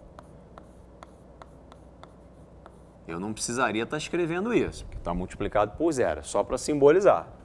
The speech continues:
De dez dezenas, eu tô tirando sete dezenas, então sobrarão três dezenas.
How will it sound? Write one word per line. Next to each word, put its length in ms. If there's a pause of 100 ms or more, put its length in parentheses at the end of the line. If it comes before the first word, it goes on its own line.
(1900)
De 140
dez 380
dezenas, 580
eu 80
tô 140
tirando 340
sete 440
dezenas, 600
então 300
sobrarão 680 (1800)
três 340
dezenas. 720